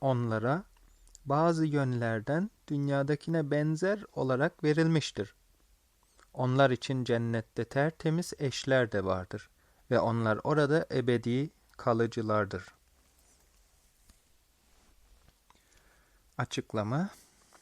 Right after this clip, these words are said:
bu ayetle ilgili. Bu ayette dünyada Müslüman olup güzel işler yapan ve gerçekten mümin olarak ahirete göçen kimselerin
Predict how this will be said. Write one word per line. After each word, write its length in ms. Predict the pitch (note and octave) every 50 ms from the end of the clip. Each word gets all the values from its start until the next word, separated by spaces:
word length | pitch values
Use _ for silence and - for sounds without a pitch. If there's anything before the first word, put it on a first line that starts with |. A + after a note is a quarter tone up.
| _ - -
bu 120 | - G#2
ayetle 380 | G#2+ A2 G#2+ G2+ - - G2 G2
ilgili. 320 | G2 G#2+ G#2 A#2+ D#3+ F#3+ - _ _ _ _ _ _ _ _ _ _ _ _ _ _ - _ _ - - _ _ _ _ _ _ _
Bu 180 | C#3 D3+ F#3 G3 -
ayette 800 | D#3 D3 C#3 C3 B2+ A#2+ A#2 A2 - _ _ - A#2+ C#3+ F#3 - - - - _ C#3+
dünyada 480 | C3+ C#3 D3 D3+ D3+ D#3 D#3 D#3 - D#3+
Müslüman 580 | D#3 D#3 D3 - - - D#3 D#3+ E3 E3+ E3
olup 400 | D#3+ - - C3 B2 B2+ - _
güzel 380 | - D3 D3 - F#3 A3 A3 A#3 -
işler 360 | C3 - - - - A#2+ A#2
yapan 520 | A2+ A#2 A2 - - - C3+ C#3 D#3 F3+ - _ - _ _ _ _ _ _ _
ve 60 | C3+ B2+
gerçekten 680 | - - C3+ C#3 C#3+ - - C#3+ B2 - - B2+ A#2+
mümin 500 | A#2 A#2 A#2+ B2 - _ D3+ E3 F3+ F#3 -
olarak 560 | - C3 B2 A#2+ A#2 A2+ A#2 B2+ - - - - _
ahirete 640 | - C3+ B2+ B2 A2 A#2+ C3 A#2+ B2 A#2+ - -
göçen 460 | B2+ B2 B2 A2 - - B2 A#2 A#2
kimselerin 840 | A#2 - - - B2+ B2 - - - B2 A#2 A#2 A2+ C3 C#3+ F3+ A3